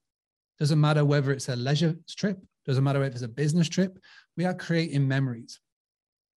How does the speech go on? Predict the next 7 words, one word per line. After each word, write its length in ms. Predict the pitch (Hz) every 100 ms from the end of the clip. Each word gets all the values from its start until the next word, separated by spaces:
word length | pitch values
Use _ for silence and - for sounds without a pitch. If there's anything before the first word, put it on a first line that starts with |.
| _ _
We've 240 | 147 185 190
got 180 | 202 -
properties 680 | 196 190 156 123 131 160 - _ _ _ _
that 300 | 143 147 139 _ _
if 180 | 175 190
you've 160 | 160
got 300 | 170 156 147